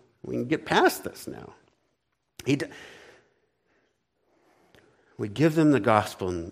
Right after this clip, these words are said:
uh, of his grace. It, this is his mercy. It's his mercy. As he says to us, "I know your heart.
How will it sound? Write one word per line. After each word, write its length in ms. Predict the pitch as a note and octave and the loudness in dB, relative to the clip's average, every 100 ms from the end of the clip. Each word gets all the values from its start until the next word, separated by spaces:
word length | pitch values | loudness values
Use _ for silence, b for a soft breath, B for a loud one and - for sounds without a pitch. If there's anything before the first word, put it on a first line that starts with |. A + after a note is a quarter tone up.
| - | -14
uh, 160 | - - - - - - - - - | -16 -16 -18 -20 -20 -20 -20 -20 -16
of 140 | - G2+ | -14 -8
his 200 | F#2+ D#2+ | -8 -8
grace. 520 | - F2 - - - | -12 -12 -12 -16 -12
It, 180 | E2+ A2 | -10 -8
this 200 | C3 E3 | -8 -8
is 120 | C#3+ | -8
his 220 | - G2+ | -8 -6
mercy. 600 | G2 G#2 C#3+ F3+ - F2+ | -4 0 0 0 -4 -10
It's 140 | D#2+ - | -10 -14
his 140 | A2 | -10
mercy. 460 | A#2 D3 E3+ - - - _ _ _ _ _ _ _ _ _ _ _ _ _ _ _ _ _ _ _ _ _ _ _ _ _ _ _ _ _ _ - - | -2 0 0 -4 -14 -18 _ _ _ _ _ _ _ _ _ _ _ _ _ _ _ _ _ _ _ _ _ _ _ _ _ _ _ _ _ _ -20 -20
As 80 | |
he 80 | A2 | -18
says 320 | - B2 A#2 - | -8 -6 -6 -8
to 160 | G2+ F#2 | -8 -6
us, 380 | E2 - - - _ _ _ _ _ _ _ _ _ _ _ _ _ - | -8 -12 -20 -20 _ _ _ _ _ _ _ _ _ _ _ _ _ -12
"I 40 | |
know 280 | G2 A#2+ C#3+ | -6 -2 0
your 180 | C3+ A2 | 0 -2
heart. 420 | - F2 D#2 - | -4 -12 -12 -16